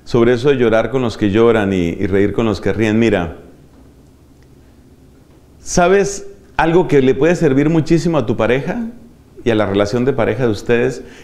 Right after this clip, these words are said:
y que le puede servir mucho con los hijos también?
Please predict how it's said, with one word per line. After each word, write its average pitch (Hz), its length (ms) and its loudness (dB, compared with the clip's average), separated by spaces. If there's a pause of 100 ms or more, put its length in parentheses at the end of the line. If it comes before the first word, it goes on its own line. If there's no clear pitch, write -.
y - 100 2
que 123 100 2
le 113 100 2
puede 151 160 2
servir 147 260 2
mucho 156 320 0
con 120 140 0
los 101 200 -2
hijos 135 280 -2
también? 101 500 -2